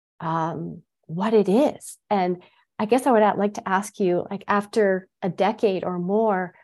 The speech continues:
what's, what does that mean? What has digested in you?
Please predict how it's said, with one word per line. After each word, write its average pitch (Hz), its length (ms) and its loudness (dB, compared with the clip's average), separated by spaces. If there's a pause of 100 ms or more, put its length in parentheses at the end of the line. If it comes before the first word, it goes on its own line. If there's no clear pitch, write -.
(160)
what's, 233 580 -4 (600)
what 233 200 -2
does 269 120 0
that 247 180 2
mean? 208 300 4
What 202 140 4
has 233 200 -2
digested 185 680 -2
in 143 140 -8
you? 139 380 -4